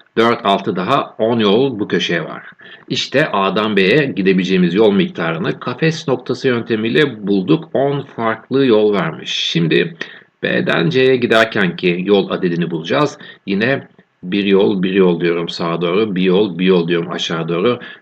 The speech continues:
B'den bu noktaya sadece bu şekilde gelebilirim en kısa yoldan. Böyle gelirsem uzar çünkü sola gitmiş olurum.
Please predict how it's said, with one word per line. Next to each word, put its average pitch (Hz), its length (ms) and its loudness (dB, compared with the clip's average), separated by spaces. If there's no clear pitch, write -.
B'den 90 380 0
bu 92 80 0
noktaya 98 420 -2
sadece 107 560 -4
bu 98 60 -4
şekilde 87 340 -2
gelebilirim 85 420 -2
en 85 180 -6
kısa - 180 -10
yoldan. 95 440 -2
Böyle 95 580 4
gelirsem 85 800 -2
uzar 95 520 0
çünkü 110 500 -2
sola - 460 -2
gitmiş 87 360 -6
olurum. 127 480 0